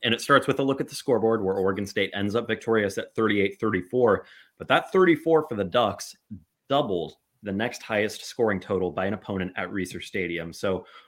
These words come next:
Oregon having really all sorts of offensive success against one of the best defenses in the conference, but it was those fourth down plays. It was a, a couple of special teams errors that cost the Ducks. And,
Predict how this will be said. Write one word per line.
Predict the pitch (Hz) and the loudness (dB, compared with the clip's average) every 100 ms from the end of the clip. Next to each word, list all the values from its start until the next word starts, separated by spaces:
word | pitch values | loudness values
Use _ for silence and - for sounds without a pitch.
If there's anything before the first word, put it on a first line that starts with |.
| _ | _
Oregon | - 127 117 110 104 - | 2 4 4 2 -2 -8
having | - 113 120 113 107 | -4 0 2 2 0
really | 160 135 | 0 0
all | 98 | -2
sorts | 95 - 101 | -4 -6 -6
of | 101 87 | -6 -6
offensive | 87 92 107 95 87 | -6 -4 -8 -8 -14
success | - - - 101 95 - _ - _ | -16 -14 -2 -2 -2 -8 _ -20 _
against | - 87 110 135 - | -12 0 2 2 -2
one | 113 | -6
of | 98 | -4
the | 92 | -4
best | 95 92 | -4 -4
defenses | 98 92 98 87 92 | -6 -6 -6 -8 -8
in | 92 | -8
the | |
conference, | 90 101 92 92 98 92 | -8 -6 -6 -4 -4 -4
but | - 104 - _ - _ _ _ _ | -2 -4 -4 _ -20 _ _ _ _
it | 110 | -2
was | 98 | -2
those | 101 87 | -2 -4
fourth | - 135 135 135 | -4 -2 -2 -2
down | 131 123 | -2 -2
plays. | 117 110 104 107 107 - _ _ _ _ _ - - | -2 0 2 0 -6 -16 _ _ _ _ _ -20 -8
It | 95 | -6
was | 90 92 | -4 -4
a, | 95 87 85 82 85 _ _ _ - | -2 -2 -4 -6 -12 _ _ _ -12
a | 82 82 | -8 -8
couple | 101 120 117 | -6 -4 -4
of | 113 | -6
special | - 117 104 123 | -4 -2 -2 -4
teams | - 113 104 101 - | -6 -4 -2 -4 -4
errors | 113 107 98 85 82 - | -2 0 -2 -4 -8 -10
that | 92 - | -12 -12
cost | - 104 104 - | -4 -4 -4 -8
the | |
Ducks. | 90 95 101 87 - - - _ _ _ _ _ | -6 0 0 0 -8 -16 -18 _ _ _ _ _
And, | 104 95 90 87 | -2 -2 -2 -6